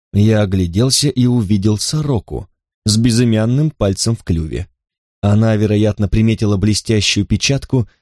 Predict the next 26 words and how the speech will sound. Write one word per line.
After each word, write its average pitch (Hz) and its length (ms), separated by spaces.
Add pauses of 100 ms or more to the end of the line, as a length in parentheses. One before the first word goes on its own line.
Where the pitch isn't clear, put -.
(180)
и 139 100
залетела 127 520
в 101 100
эллинг 127 340
сквозь - 380
открытые 107 580
ворота. 95 520 (400)
Теперь 123 340
же 90 260 (320)
она 104 300
вознамерилась 107 800
вылететь 110 500
наружу 107 480
уже 117 220
с - 100
пальцем 175 460
и 131 100
кольцом. 92 640 (720)
Это 123 220
кольцо 110 380
с - 80
печаткой - 540
я 107 160
заказал 98 400
для 95 180
Драгона 101 540